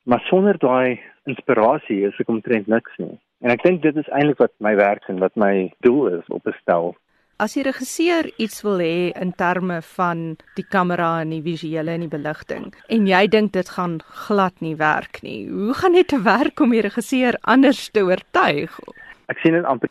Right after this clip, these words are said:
Speaker 1: eh, my driejarige wil iets hê en ek wil iets hê en ons moet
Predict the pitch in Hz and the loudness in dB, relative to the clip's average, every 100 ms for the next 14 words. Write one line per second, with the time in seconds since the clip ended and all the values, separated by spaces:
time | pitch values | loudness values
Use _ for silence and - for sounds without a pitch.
0 | _ 123 120 117 110 117 131 127 127 - | _ -4 0 0 2 4 6 6 2 -2
1 | 110 120 117 - 98 90 95 95 95 - | -4 -2 -2 0 2 2 2 0 -2 -4
2 | - - 113 104 - 87 98 107 - 113 | -6 0 0 0 -2 0 -2 -6 -6 -2
3 | 113 - 113 | 0 0 -4